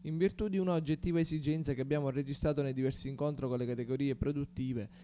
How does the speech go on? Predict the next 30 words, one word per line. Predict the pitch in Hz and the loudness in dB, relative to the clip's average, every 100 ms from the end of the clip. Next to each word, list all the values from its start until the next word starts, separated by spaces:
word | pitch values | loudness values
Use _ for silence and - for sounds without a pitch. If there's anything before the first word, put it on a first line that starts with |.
| - | -20
e | - 135 | -6 -2
nel | 143 143 | 0 2
monitoraggio | 147 147 147 156 151 | 0 0 2 4 4
dell'attività | 139 131 131 131 135 147 | 2 2 0 -2 0 -2
quotidianamente | - 135 135 131 139 143 | 0 0 0 0 -4 -4
effettuata | 139 - 131 143 139 135 | -6 -6 -4 0 0 0
attraverso | 127 131 143 139 139 | -2 0 0 0 -2
le | 127 | -2
relazioni | 131 127 - 151 135 | -2 -4 -4 -4 -2
degli | 127 | 0
ausiliari, | 127 139 151 120 76 - - - - | 2 2 2 -2 -4 -12 -16 -20 -12
ha | 131 | -6
spiegato | 135 147 139 151 143 | -2 0 2 4 4
il | 131 120 117 | 2 2 0
direttore | 123 120 - 135 | 0 0 0 0
di | 127 | 2
Fiere | 131 127 | -2 -2
Maia | 131 131 | -2 -4
Giuseppe | 123 127 135 | -2 -2 0
Sulsenti, | 139 156 - 117 107 98 - - - - | 0 -2 -2 -6 -6 -8 -14 -16 -20 -8
e | 139 | -2
considerata | 160 147 151 165 180 175 | 0 0 2 4 4 2
anche | 165 147 | 0 2
la | 139 | 2
richiesta | 139 139 165 147 | 0 0 0 0
bipartisan | 139 135 147 - 139 135 131 | 0 2 2 0 -2 -2 -2
pervenuta | 127 127 135 143 | -2 -2 -2 -2
in | 135 | -2
Consiglio | 127 135 143 131 | -2 -2 -2 -4
Comunale, | 127 170 147 110 - | -2 -2 -2 -4 -8